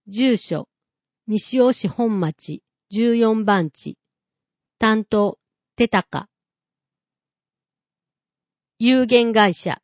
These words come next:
沢商店。個人宅から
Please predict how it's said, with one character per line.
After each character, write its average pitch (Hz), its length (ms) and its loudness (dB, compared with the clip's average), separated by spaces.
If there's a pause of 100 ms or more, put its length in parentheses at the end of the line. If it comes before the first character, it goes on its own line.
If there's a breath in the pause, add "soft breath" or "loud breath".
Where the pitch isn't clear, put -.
(100)
沢 220 340 0
商 214 260 0
店。 143 280 -10 (1080)
個 220 140 -2
人 269 280 -4
宅 - 260 -4
か 160 180 -4
ら 151 180 -8